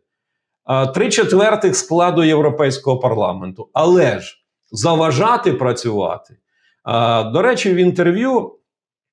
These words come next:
нещодавному, яке Урсула фон дер Ляєн давала, вона так і сказала, що кожен має займатися своєю справою. Тут, пане Романе, їм ще повезло,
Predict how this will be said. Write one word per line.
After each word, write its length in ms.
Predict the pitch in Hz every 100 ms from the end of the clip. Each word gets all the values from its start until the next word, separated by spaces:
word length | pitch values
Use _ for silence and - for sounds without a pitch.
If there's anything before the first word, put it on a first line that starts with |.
| _
нещодавному, 840 | 123 147 131 143 147 147 131 123
яке 200 | 127 120
Урсула 380 | 131 123 139 127
фон 180 | 117 123
дер 140 | 120
Ляєн 280 | 120 120 113
давала, 360 | 113 151 123 156
вона 180 | 131 131
так 240 | 131 131
і 40 |
сказала, 500 | 127 - 110 101 98
що 180 | 98 139
кожен 340 | 135 226 185 151
має 260 | 165 151
займатися 640 | 120 127 131 127 127 - 110
своєю 360 | - 120 113
справою. 540 | 101 - 98 90 98 95 - - - - - - _ _ _ _
Тут, 160 | 180 185
пане 220 | 202 202
Романе, 380 | 196 202 208 180
їм 200 | 165 196
ще 200 | - 196
повезло, 920 | 147 180 170 233 247 156 120 101 98